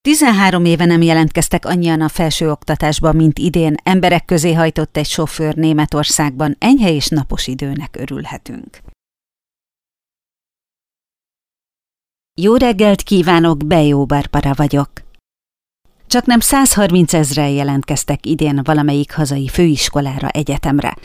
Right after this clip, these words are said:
Tizenhárom éve nem volt ekkora az érdeklődés, közölte a kulturális és innovációs miniszter. Hankó Balázs hozzátette,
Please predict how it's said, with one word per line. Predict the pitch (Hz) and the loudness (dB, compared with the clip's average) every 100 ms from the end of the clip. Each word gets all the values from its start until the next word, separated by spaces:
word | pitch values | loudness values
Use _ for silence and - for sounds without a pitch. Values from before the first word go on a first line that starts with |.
| - | 0
Tizenhárom | 240 202 196 190 175 156 | 2 4 4 2 4 2
éve | 139 135 | 2 0
nem | 135 135 | -2 -2
volt | 135 143 - | -2 -4 -6
ekkora | 151 - 147 143 | -10 -6 -4 -2
az | 143 135 | -4 -4
érdeklődés, | - 156 147 - 151 143 147 143 - - | -6 -6 -6 -4 -4 -2 -2 -4 -6 -6
közölte | 175 156 156 156 | -4 -2 -2 -2
a | 151 | -2
kulturális | 196 180 165 147 143 135 | 0 0 0 -2 -2 -2
és | 147 - | -4 0
innovációs | 175 165 147 139 131 - 131 147 - | 2 4 4 0 -4 -6 -6 -4 -2
miniszter. | 135 - - - - - - - | -2 -2 -6 -6 -8 -10 -20 0
Hankó | 240 262 220 | 2 4 2
Balázs | 185 175 156 | 4 2 2
hozzátette, | - 185 156 160 - 139 - 139 | 2 2 2 0 0 -4 -4 -6